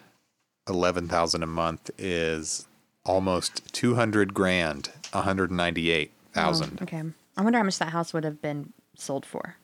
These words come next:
Speaker 1: It's hard to tell from pictures how big it is, and it's mostly the, the piece of land that is, like, invaluable, you know. It's, like, priceless. Uh,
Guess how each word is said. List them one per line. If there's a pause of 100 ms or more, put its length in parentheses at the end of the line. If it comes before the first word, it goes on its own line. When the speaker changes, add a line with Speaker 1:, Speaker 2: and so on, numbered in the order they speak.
(640)
Speaker 1:
It's
hard
to
tell
from
pictures
how (200)
big
it
is,
and
it's
mostly
the,
the
piece
of
land
that
is,
like, (520)
invaluable,
you
know.
It's,
like,
priceless.
Uh,